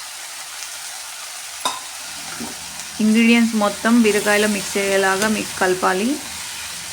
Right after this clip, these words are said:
ఇప్పుడు ప్లేట్ కవర్ చేసి ఒక టూ త్రీ మినిట్స్ పాటు మీడియం ఫ్లేమ్లో ఉంచి ఫ్రై చేసుకోవాలి.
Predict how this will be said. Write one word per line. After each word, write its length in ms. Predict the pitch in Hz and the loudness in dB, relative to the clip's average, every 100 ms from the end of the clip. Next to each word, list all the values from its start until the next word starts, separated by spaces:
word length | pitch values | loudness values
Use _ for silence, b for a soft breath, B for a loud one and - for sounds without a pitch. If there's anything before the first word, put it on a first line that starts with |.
| - - - - | -12 -12 -10 -2
ఇప్పుడు 240 | 233 226 | 0 0
ప్లేట్ 300 | 202 220 214 - | 0 2 2 2
కవర్ 300 | 214 208 214 | 0 2 0
చేసి 260 | 226 214 254 | -2 -2 -2
ఒక 180 | 240 220 | -4 -4
టూ 160 | 214 | -4
త్రీ 200 | 214 - 202 | -4 -4 -4
మినిట్స్ 360 | 202 214 - | -2 -4 -4
పాటు 280 | - 202 202 | 0 0 2
మీడియం 380 | 226 202 202 208 | 0 0 -2 -4
ఫ్లేమ్లో 360 | 214 202 196 196 | -2 -2 -2 -2
ఉంచి 240 | 196 196 240 | -4 -6 -6
ఫ్రై 200 | 220 196 | -2 -2
చేసుకోవాలి. 760 | 196 196 - 190 185 180 180 | -2 -8 -6 -4 -2 -4 -6